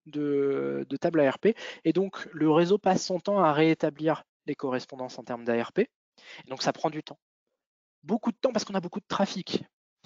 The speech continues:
Et donc, beaucoup de temps avec beaucoup de trafic de beaucoup de machines différentes, ça veut dire qu'on a des latences. Qui dit latence dit script qui colle derrière, script qui colle, script qui fail, et, euh, et on a eu quelques pannes comme ça. Le fixe, il était ultra simple,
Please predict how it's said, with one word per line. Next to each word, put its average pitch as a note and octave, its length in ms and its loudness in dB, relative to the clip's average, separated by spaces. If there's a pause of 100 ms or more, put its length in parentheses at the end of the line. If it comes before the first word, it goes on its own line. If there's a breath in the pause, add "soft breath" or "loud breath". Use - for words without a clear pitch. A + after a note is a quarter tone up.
(340 loud breath)
Et E3 80 4
donc, F3 400 -4
beaucoup E3+ 300 -4
de - 60 -20
temps F#3 340 -2
avec C3+ 220 2
beaucoup D#3 220 -6
de - 60 -10
trafic D#3 320 -6
de C3+ 80 -2
beaucoup B2+ 240 -10
de C#3+ 80 -12
machines C3 300 -4
différentes, C3 420 -2
ça - 80 -6
veut C#3+ 60 -2
dire C#3 140 0
qu'on - 120 -8
a C3 80 2
des C3+ 100 4
latences. C3 480 -2 (340)
Qui D#3+ 100 -2
dit D3 120 -4
latence D3+ 400 0
dit C3+ 140 -4
script - 380 -6
qui C3+ 160 -8
colle B2 200 -4
derrière, B2 500 4 (260 loud breath)
script - 380 -6
qui D3 120 -8
colle, C3+ 320 0
script - 360 -10
qui - 120 -14
fail, D3 380 2 (560 loud breath)
et, C#3+ 300 4
euh, A#2+ 500 -2
et A#2 160 -2
on A2 120 -10
a A#2 60 -8
eu D3+ 80 -6
quelques D#3 260 0
pannes F3 220 2
comme E3 160 -4
ça. - 140 -10 (1000)
Le C3+ 120 -2
fixe, - 260 -8
il C3 100 -4
était B2+ 240 -4 (100)
ultra D3+ 280 -4
simple, - 260 -4